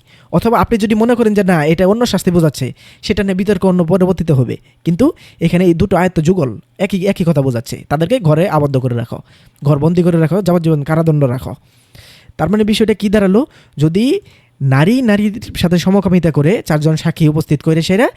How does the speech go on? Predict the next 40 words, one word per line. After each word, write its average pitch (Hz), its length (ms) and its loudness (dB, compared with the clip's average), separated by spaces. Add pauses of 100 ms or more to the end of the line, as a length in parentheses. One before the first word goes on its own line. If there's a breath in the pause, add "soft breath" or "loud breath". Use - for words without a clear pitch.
(260 loud breath)
তাদেরকে 147 280 0
যাবজ্জীবন 156 380 2
দিতে 131 160 2
হবে। 117 220 0 (340 soft breath)
আর 139 140 2
যদি 185 200 0
পুরুষ 247 420 0
পুরুষের 226 300 0
সাথেও 175 320 0
যদি 160 360 0
সমকামিতা 160 480 0
করে, 170 240 0 (420 loud breath)
তাহলে 180 440 2
তাদেরকে 156 480 0
সুন্দর 190 340 0
করে 180 300 0 (100)
ই 175 100 2
কইরা, 196 280 2 (160)
আহ, 131 400 0
যাবজ্জীবন 165 400 0
কারাদণ্ড 160 400 0 (160)
দিতে 156 220 0
হবে। 170 240 2 (320 loud breath)
ওই 185 100 2
যে 214 60 -2
মানদণ্ড 214 380 2
কিন্তু 202 380 0
ওই 160 120 4
দুটোই, 147 440 0
চারজন 165 260 -2
সাক্ষী 202 240 -4
লাগবে 190 240 0 (380 loud breath)
এবং 160 360 0
সুন্দর 180 260 0
করে 165 160 -2
যাবজ্জীবন 160 380 0
কারাদণ্ড 165 360 0
দিয়ে 147 140 0
দিতে 131 200 -2
হবে। 104 220 -6